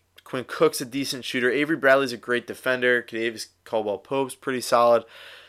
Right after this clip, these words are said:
So they did fill up their roster pretty nicely. I mean, they filled it up the best they can, you know, now that free agency's sort of dying down. Uh, so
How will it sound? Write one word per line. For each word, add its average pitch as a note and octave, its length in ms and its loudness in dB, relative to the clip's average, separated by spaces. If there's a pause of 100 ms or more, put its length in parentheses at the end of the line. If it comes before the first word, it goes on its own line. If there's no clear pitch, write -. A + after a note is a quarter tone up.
(180)
So - 160 -2
they G3+ 120 8
did F#3 220 -4
fill G3+ 200 4
up - 80 0
their D3+ 120 4
roster B2+ 340 2
pretty A#2 280 -4
nicely. G2 440 -8
I - 40 -18
mean, G2+ 400 -16
they A2 160 -2
filled D3+ 260 2
it D3 80 6
up C#3 140 4
the A2+ 80 -8
best A2+ 320 0
they A2+ 100 2
can, A2+ 540 -4
you G#2+ 100 -18
know, G2+ 80 -8
now G#2+ 140 0
that G2 100 -2
free A2+ 220 -2
agency's G#2+ 360 -10
sort A2 220 -2
of F#2+ 220 -6 (240)
dying G#2 320 -2
down. C3 500 0 (400)
Uh, G2+ 300 -2
so G#2 560 -2